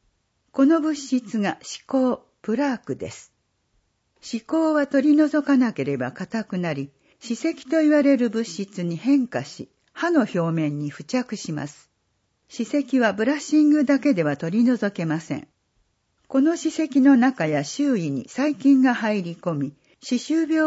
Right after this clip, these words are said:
を進行させる毒素を出し続けていきます。失う前に歯の大切さに気づこう。一生自分の歯で美味しいものを食べる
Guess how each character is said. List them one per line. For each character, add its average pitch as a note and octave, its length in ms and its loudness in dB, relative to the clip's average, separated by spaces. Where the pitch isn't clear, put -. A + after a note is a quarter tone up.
を D#4 100 2
進 C4 300 4
行 A#3+ 220 2
さ G#3 180 -4
せ F#3 160 -4
る F3 140 -4
毒 C4 280 -4
素 - 180 -6
を C#3+ 100 -2
出 E3 140 -6
し C#4+ 180 -6
続 C#4 280 -2
け G3 140 -6
て B2+ 160 -10
い A#2+ 80 -8
き - 180 -10
ま G#2 160 -10
す。 - 240 -20
失 E4 520 -2
う D#4+ 80 0
前 C#4 320 2
に C3 200 -4
歯 - 180 -6
の D#4 160 2
大 C4 260 0
切 C4 300 -4
さ G#3+ 140 -2
に G3+ 140 0
気 G3 180 -10
づ D#3 200 -8
こ B2 360 -2
う。 F3+ 40 -8
一 F#3 80 -8
生 E4+ 360 0
自 D#4+ 200 0
分 D4 280 4
の C#4+ 100 6
歯 B3 160 0
で E3 200 -2
美 E3+ 60 0
味 C#4 140 2
し D4+ 220 0
い D4 40 4
も C#4+ 140 6
の C4 200 4
を D3 40 0
食 C#3+ 220 -6
べ C#3 160 -6
る - 100 -20